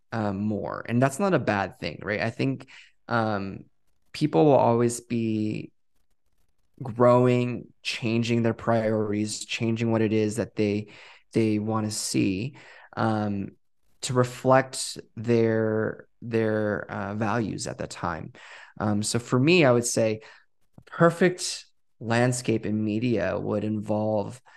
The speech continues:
seeing more stories that are reflective of the overall population. Um, but I wouldn't be able to, to give you a, a concrete, um, number or concrete,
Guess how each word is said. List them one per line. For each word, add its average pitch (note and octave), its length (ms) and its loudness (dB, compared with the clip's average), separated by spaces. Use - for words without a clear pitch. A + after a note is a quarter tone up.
seeing A2+ 680 0
more A#2 340 4
stories G#2+ 880 0
that G2 680 -4
are A2 140 0
reflective C3+ 1040 -2
of G#2 560 -2
the A2+ 180 -4
overall G#2+ 400 0
population. G#2+ 960 -4
Um, G#2+ 680 0
but A2+ 200 2
I B2 120 6
wouldn't C3 260 4
be C3+ 80 4
able B2 200 2
to, A2+ 240 -4
to A2+ 120 -2
give G#2+ 200 0
you A2 180 4
a, G2+ 380 -2
a B2 60 -6
concrete, B2 960 4
um, G2+ 480 -6
number A2 680 2
or G2+ 200 -2
concrete, A2 1000 -4